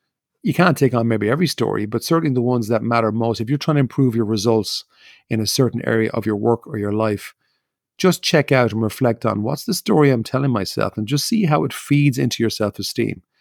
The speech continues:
Are you building overconfidence? Are you killing your confidence? Or do you have a nice Goldilocks version of just right <laughs> confidence? And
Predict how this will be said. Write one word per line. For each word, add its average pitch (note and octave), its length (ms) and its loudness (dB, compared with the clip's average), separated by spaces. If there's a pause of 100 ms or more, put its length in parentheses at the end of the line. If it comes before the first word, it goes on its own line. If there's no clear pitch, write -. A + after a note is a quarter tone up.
(300)
Are - 80 0
you A2+ 120 4
building A2 320 2
overconfidence? F#3 880 -2 (580)
Are G#2+ 80 0
you G#2 480 0 (560)
killing B2 260 0
your F#3 100 0
confidence? G3 680 -2 (180)
Or A2 80 -2
do G#2+ 80 -4
you G#2+ 80 -2
have A2 80 -4
a A#2+ 80 -2
nice B2 480 0 (160)
Goldilocks B2+ 500 4
version G#2+ 320 -2
of F#2 120 -4
just - 340 0
right A#2 240 2
<laughs> - 120 -10
confidence? - 680 -8 (1800)
And C#3 320 2